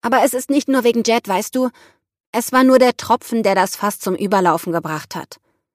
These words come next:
Aber du hast dich doch immer so wohl in Hamburg gefühlt.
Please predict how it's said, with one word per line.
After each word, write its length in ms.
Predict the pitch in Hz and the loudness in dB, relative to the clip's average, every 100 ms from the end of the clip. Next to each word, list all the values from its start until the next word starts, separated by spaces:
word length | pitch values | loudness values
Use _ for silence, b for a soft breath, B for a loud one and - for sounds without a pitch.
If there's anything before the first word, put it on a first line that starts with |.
| _ _ _ _ _ _ _ | _ _ _ _ _ _ _
Aber 200 | 139 139 | -10 -6
du 120 | 151 | -2
hast 160 | 151 - | -2 0
dich 120 | 233 | 2
doch 160 | 214 196 | 2 2
immer 220 | 185 220 | 2 2
so 160 | 208 165 | 2 2
wohl 160 | 208 | 2
in 140 | 262 170 | 2 2
Hamburg 280 | 170 160 | 2 2
gefühlt. 520 | 170 - 160 139 - | 0 -6 -4 -6 -10